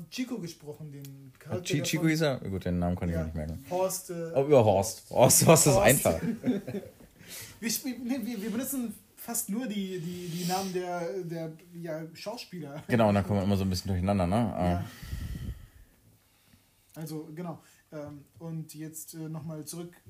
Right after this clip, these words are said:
Speaker 1: äh, äh, ja, darauf bezogen, was, was Jan gesagt hat, nämlich, äh, dass er ihn nervig findet. Und du meinst, äh, ja, äh, vielleicht. Oder das ist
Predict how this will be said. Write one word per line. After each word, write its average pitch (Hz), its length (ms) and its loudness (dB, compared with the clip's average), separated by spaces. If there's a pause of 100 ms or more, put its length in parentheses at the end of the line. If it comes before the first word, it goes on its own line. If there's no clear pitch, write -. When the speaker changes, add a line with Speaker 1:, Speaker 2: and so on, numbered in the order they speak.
(120)
Speaker 1:
äh, - 20 -12
äh, 156 280 -10 (1120)
ja, 165 120 -8
darauf 170 180 -8
bezogen, 185 480 -6
was, 175 240 -8
was 170 320 -8
Jan 196 240 -6
gesagt 196 300 -6
hat, 190 100 -12
nämlich, 165 240 -8
äh, 151 160 -12
dass 147 200 -16
er 151 80 -10
ihn 147 200 -14 (260)
nervig 185 380 -12
findet. 208 400 -10 (580)
Und 160 340 -6
du 160 120 -10
meinst, 165 580 -10
äh, 156 40 -14 (1040)
ja, 165 440 -4 (420)
äh, 170 40 -16 (680)
vielleicht. 170 540 -14 (100)
Oder 156 400 -10
das 165 240 -6
ist - 380 -12